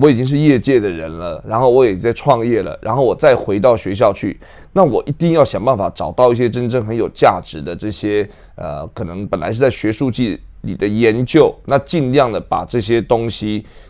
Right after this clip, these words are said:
加速，让它能够变成一般老百姓能看到的科技产品。我记得当时我们好像还为了这个技术要叫什么名字还讨论了一下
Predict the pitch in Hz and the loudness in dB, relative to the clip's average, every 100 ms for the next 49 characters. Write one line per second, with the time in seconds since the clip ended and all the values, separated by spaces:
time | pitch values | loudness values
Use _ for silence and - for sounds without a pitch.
0 | - 139 117 120 - 113 - 113 113 107 | -2 2 2 0 -4 -6 -2 -2 -2 -2
1 | 107 104 95 104 101 117 98 98 - 110 | -2 -2 -4 -6 -4 -6 -6 -12 -10 -4
2 | 113 110 110 107 - - - 120 110 95 | 0 0 0 -10 -14 -18 2 4 4 -2
3 | 110 98 101 - 147 117 113 87 - 107 | -6 -6 -10 0 0 2 0 -2 -6 -6
4 | 101 98 98 80 98 92 - - 120 123 | -6 -8 -10 -10 -12 -14 -18 -12 -2 -2
5 | - - 208 151 - 104 107 117 - 180 | -2 -4 -2 -2 -2 2 2 4 4 4
6 | 180 - 120 107 80 87 - 92 175 139 | 2 0 0 0 -2 -6 -4 -2 -2 2
7 | 123 160 156 110 147 120 120 120 131 127 | 4 4 4 2 0 -2 -2 -4 0 0
8 | 123 - 117 92 85 80 98 120 95 98 | 2 2 2 -2 -14 -10 -8 -6 -6 -8
9 | - 82 107 90 78 78 82 | -12 -10 -10 -10 -16 -14 -16